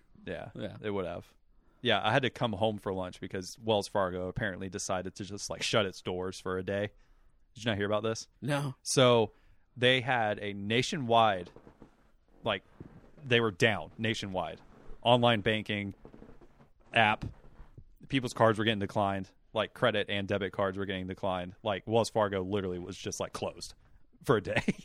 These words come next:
Speaker 1: It's
Speaker 2: Isn't this, like, the second big issue they've had in the past few years?
Speaker 1: See, well, yeah, they had, I think they had some kind of fraud thing a year ago.
Speaker 2: I thought it was how everybody's identity got stolen or something
Speaker 1: It was
Speaker 2: like
Speaker 1: something
Speaker 2: that.
Speaker 1: like that.
Speaker 2: Yeah.
Speaker 1: And then apparently they had another outage like this earlier this month,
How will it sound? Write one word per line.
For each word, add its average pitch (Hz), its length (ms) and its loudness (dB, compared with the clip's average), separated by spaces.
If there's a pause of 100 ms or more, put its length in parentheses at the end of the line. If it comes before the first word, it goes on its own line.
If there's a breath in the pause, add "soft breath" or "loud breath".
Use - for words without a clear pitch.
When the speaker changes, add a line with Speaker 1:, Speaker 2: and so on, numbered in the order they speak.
(180)
Speaker 1:
It's 160 120 2
Speaker 2:
Isn't 220 100 2
this, 269 160 -4
like, 277 100 -4
the 156 100 -2
second 151 520 -2
big 127 180 0
issue 147 240 -2
they've 143 160 0
had 120 260 -6
in 180 200 -10
the 131 80 -10
past 139 260 -6
few 143 100 -6
years? 143 320 -2
Speaker 1:
See, 233 280 2 (160)
well, 170 320 6 (140)
yeah, 123 340 4
they 135 140 2
had, 131 480 2 (200)
I 139 80 -2
think 202 160 -6
they 165 80 -2
had 131 320 -4 (140)
some 131 260 -2
kind 127 180 -4
of 110 80 -4
fraud 110 380 0
thing 117 400 -4
a 113 80 -6
year 104 240 -2
ago. 120 380 0 (120)
Speaker 2:
I - 40 -16
thought 170 160 0
it - 20 0
was 170 160 0
how 151 140 4
everybody's 127 360 -4
identity 113 380 -8
got - 180 -20
stolen - 360 -18
or - 60 -18
something 139 120 -2
Speaker 1:
It 147 40 6
was 135 100 4
Speaker 2:
like - 20 -2
Speaker 1:
something 135 160 0
Speaker 2:
that. 101 60 2
Speaker 1:
like 95 120 -4
that. 92 240 -2
Speaker 2:
Yeah. 127 140 4 (380)
Speaker 1:
And 135 160 -2
then 123 180 4
apparently 196 400 2
they 139 80 2
had 143 140 0
another 123 360 0
outage 110 320 2
like 107 160 -2
this 101 220 -6
earlier 123 320 2
this 98 180 -4
month, 101 300 -8